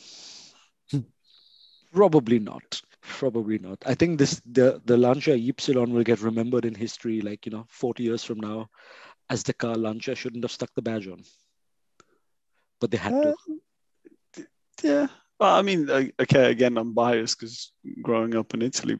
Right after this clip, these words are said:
Speaker 3: but you did see a lot of them around back in the day. And they did offer a little bit more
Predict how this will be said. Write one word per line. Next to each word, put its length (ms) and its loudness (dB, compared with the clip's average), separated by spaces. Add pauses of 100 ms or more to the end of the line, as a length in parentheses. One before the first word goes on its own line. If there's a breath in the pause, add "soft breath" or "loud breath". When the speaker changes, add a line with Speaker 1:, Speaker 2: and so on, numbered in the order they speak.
Speaker 3:
but 220 -4
you 80 -2
did 220 0
see 180 0
a 80 -2
lot 320 0
of 120 -6
them 220 -6 (140)
around 420 -2
back 220 -2
in 60 -4
the 80 -4
day. 280 -4 (920 loud breath)
And 120 -2
they 100 2
did 280 0
offer 300 0
a 40 -2
little 200 2
bit 180 -4
more 380 -4